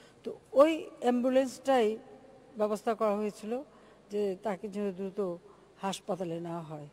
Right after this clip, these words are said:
জেলখানায় যারা তখন ছিল সবাই মিলে খুব চাপ দিয়ে সেই তখন হাসপাতালে সময়মতো পৌঁছাতে পেরেছিল বলেই সেই যাত্রা নাসিম ভাই বেঁচে গিয়েছিল, কিন্তু ওই স্ট্রোকে তার একটা দিক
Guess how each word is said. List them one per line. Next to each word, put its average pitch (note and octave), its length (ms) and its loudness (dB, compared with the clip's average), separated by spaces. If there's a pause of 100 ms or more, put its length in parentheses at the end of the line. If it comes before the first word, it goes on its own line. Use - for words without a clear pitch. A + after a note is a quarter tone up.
(760)
জেলখানায় A3 320 0
যারা A3+ 200 4
তখন A3 320 -4
ছিল A3+ 220 -2
সবাই G#3+ 260 -2
মিলে G#3+ 280 -2
খুব G3+ 180 -4 (300)
চাপ G3+ 180 -2 (140)
দিয়ে A3 160 0
সেই G3 300 -6 (720)
তখন G3 320 -4
হাসপাতালে G3 540 -4
সময়মতো G3+ 460 -4
পৌঁছাতে G3+ 420 -4
পেরেছিল G3+ 500 -4
বলেই G3+ 480 0 (500)
সেই G#3 240 2
যাত্রা G3+ 580 2 (720)
নাসিম F#3+ 300 -6
ভাই G3+ 240 0 (220)
বেঁচে G3+ 280 0
গিয়েছিল, A3 420 -2
কিন্তু F#3+ 380 -4
ওই G3 160 0
স্ট্রোকে A3+ 580 0 (380)
তার F#3+ 140 -4 (200)
একটা G#3+ 320 -2
দিক F#3 180 -2